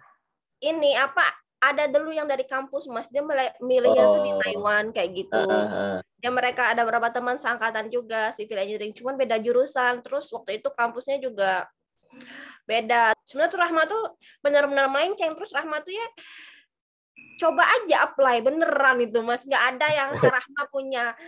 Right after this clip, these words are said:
Speaker 1: oh, karena di sana punya profesor yang
Speaker 2: Iya,
Speaker 1: kenal
Speaker 2: iya, iya.
Speaker 1: Rahma, tiba apa, terus mau di Indonesia harus risetnya sama, ngikutin profesor ini biar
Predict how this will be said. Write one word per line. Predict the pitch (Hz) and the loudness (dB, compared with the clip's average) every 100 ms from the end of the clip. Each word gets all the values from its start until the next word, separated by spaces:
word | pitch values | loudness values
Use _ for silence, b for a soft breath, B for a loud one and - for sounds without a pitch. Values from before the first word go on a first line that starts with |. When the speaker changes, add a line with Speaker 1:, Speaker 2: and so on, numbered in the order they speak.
| 349 320 311 320 - | -18 -16 -16 -10 4
Speaker 1:
oh, | 294 | 6
karena | 277 247 254 | 6 2 2
di | 247 | 0
sana | 254 254 277 | 0 -6 -6
punya | 254 247 240 220 214 | -6 -6 -4 -4 -4
profesor | 226 240 233 240 240 | -8 -10 -8 -6 0
yang | 233 | 6
Speaker 2:
Iya, | 123 | 8
Speaker 1:
kenal | 123 120 | 8 6
Speaker 2:
iya, | 113 | 4
iya. | 110 110 | 4 2
Speaker 1:
Rahma, | 107 - - | 0 -6 -6
tiba | 247 226 214 | -4 -2 -2
apa, | - 247 240 240 | 0 0 0 -2
terus | 269 277 | -6 -6
mau | 254 240 240 - _ | -6 -8 -8 -12 _
di | 226 220 | -10 -6
Indonesia | 233 226 226 226 247 233 220 220 B B - | -6 -6 -8 -4 -2 0 0 -4 B B -6
harus | 226 233 247 - - - - | -2 0 -2 -6 -14 -20 -10
risetnya | 254 - 226 233 240 233 | -10 -4 -4 -4 -6 -6
sama, | - 233 269 294 294 294 277 | -6 -6 -4 -4 -2 -2 -2
ngikutin | 269 254 254 254 | -2 -2 -2 -6
profesor | 254 247 247 226 | -4 -4 -2 -2
ini | 269 311 | -2 -8
biar | 277 277 262 - - | -4 -4 -4 -10 -14